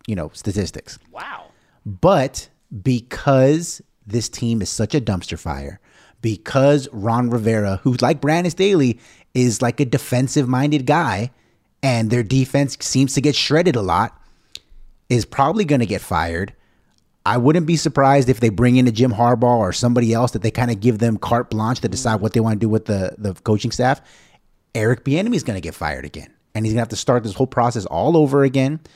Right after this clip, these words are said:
Speaker 1: And the way the N F L is leaning right now, it's very, very difficult to find a head coach that is not, number one, not offensive minded, right?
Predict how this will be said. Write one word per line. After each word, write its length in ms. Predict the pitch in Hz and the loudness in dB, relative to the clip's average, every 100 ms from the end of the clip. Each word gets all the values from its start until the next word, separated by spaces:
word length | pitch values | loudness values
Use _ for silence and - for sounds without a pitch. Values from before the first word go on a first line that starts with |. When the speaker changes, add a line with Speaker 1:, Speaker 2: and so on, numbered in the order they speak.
| _ _ _ | _ _ _
Speaker 1:
And 180 | - 120 | -4 -2
the 80 | 110 | 0
way 280 | 92 123 151 | 2 4 4
the 200 | 156 151 | 4 4
N 80 | 160 | 2
F 180 | 139 | 2
L 180 | 156 156 | 2 4
is 160 | 151 117 | 4 2
leaning 340 | 139 202 180 | 0 2 0
right 220 | 107 98 | 0 -2
now, 340 | 90 85 90 98 _ _ _ _ _ _ _ _ _ _ _ _ _ _ - | -4 -4 -4 -8 _ _ _ _ _ _ _ _ _ _ _ _ _ _ 0
it's 200 | 135 - | 0 0
very, 600 | 90 85 113 120 143 160 | -8 -4 0 2 4 2
very 460 | 113 110 120 131 | 2 2 4 4
difficult 840 | 127 - 139 - - 107 85 98 - _ _ _ _ - | 2 0 0 0 -4 -4 -6 -6 -14 _ _ _ _ -2
to 120 | 131 | -2
find 520 | - 120 113 127 127 | -2 -2 0 0 0
a 60 | 120 | -2
head 320 | - 117 113 | -2 -4 -2
coach 320 | - 110 - | 0 0 0
that 160 | 101 95 | -4 -4
is 120 | 85 | -6
not, 360 | 90 98 - | -6 -6 -4
number 240 | 113 113 127 | -2 2 2
one, 360 | 120 123 113 | 4 2 2
not 200 | 104 110 - | 0 -2 -2
offensive 480 | 113 - 120 131 | -4 -2 -2 -2
minded, 480 | 120 113 95 78 80 - _ _ | 0 0 -2 -6 -10 -14 _ _
right? 280 | - 95 127 | -4 -2 -4